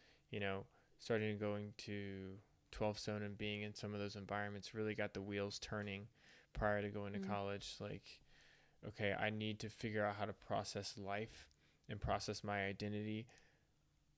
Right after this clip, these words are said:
Speaker 1: on my own, apart from
Speaker 2: Mm-hmm.
Speaker 1: who my dad has taught me to be, apart from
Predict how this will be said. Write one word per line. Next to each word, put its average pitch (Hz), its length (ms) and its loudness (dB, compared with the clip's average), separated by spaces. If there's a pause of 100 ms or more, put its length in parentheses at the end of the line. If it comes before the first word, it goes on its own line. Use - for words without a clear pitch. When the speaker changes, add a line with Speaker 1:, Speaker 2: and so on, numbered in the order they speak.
(180)
Speaker 1:
on 110 160 4
my 98 200 0
own, 98 360 -2 (140)
apart 104 380 6
from 104 380 2
Speaker 2:
Mm-hmm. 95 200 -2
Speaker 1:
who 110 140 -2
my 104 160 0
dad 104 280 2
has 104 120 -4
taught 107 240 -2
me 104 120 -6
to 110 100 -8
be, 104 260 -2
apart 104 380 -2
from 104 400 -8